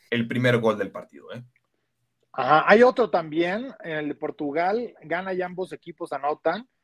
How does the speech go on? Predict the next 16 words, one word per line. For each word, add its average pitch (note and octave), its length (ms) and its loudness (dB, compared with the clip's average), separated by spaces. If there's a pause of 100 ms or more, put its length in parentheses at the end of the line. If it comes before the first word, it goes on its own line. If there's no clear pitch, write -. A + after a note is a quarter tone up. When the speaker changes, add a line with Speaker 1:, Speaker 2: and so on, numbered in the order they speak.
(240)
Speaker 2:
de C#3 140 0
más C#3 180 -2
doscientos F3 400 -2
veinticinco D3+ 540 -4
se D3+ 120 -4
fue E3+ 260 4
a C#3 120 4
más B2+ 300 -6
trescientos, D3+ 720 0
por A2+ 160 -12
ejemplo, A2 420 -14
ese A2 160 -18
supermomio A#2 640 -6
también A#2 240 -6
está A#2+ 140 4
bueno. B2 400 2